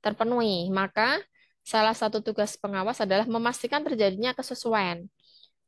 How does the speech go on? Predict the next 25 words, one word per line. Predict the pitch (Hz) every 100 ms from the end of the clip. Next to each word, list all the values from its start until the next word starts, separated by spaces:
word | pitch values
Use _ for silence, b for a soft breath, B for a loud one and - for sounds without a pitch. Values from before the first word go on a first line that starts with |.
| _ _
Sarpras | - 214 190 - 247 -
yang | 208 202
di |
dudi | 196 190 185 240
dan | 254 226 247
Sarpras | 196 - - 226 208
yang | 220 214
di | 226 302 _
sekolah. | - - 185 160 - _ _ b b b b b _ _ _
Kemudian, | - 277 339 330 214 233 311
pengawas | 330 262 269 -
kelas | 302 330
juga | 214 190 214 208 214 - _ _ _
harus | 262 269 277
bisa | - 247 - 175 147 - _ _ _ _ -
memberikan | 226 214 208 208 214
contoh-contoh | 214 208 202 208 202 196 202 - -
administrasi | 226 214 226 - 202 262
terkait | - 202 175 175 180 _ _ _ _ _
bagaimana | 196 196 202 190 190
cara | 190 185 185
membuat | 185 185 180 -
S | -
O | 180
P, | 175